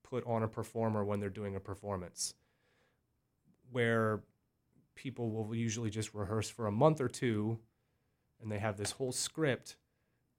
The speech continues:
and there's this deadline that they have to meet, and they have to rush to memorize and internalize all the lines. And,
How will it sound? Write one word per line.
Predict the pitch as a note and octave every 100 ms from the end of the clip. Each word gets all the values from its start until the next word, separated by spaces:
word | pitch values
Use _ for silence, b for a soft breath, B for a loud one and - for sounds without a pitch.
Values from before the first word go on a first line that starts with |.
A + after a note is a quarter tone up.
| _ -
and | G#2+ G#2+ G#2+ - _ _ _ _ _ _ -
there's | B2+ A#2
this | A#2 G#2+ - _
deadline | C#3 C3 C3+ A#2 A2 G2+ G2 G2
that | G2+
they | A2 G2
have | A2 G#2
to | G#2+
meet, | G#2 G#2 G2
and |
they | F#2+
have | F2+ G#2
to | -
rush | A#2+ D3 D#3 - -
to | C#3+
memorize | E3 F#3+ F3+ E3 D#3+ D3+ C#3 C3
and | C3+
internalize | C#3 - F#3 E3+ D#3+ D3 C#3+ C3+
all | C#3+
the | C3+
lines. | C3 C#3+ C#3 C3 A2+ G#2 G#2+
And, | G#2+ G#2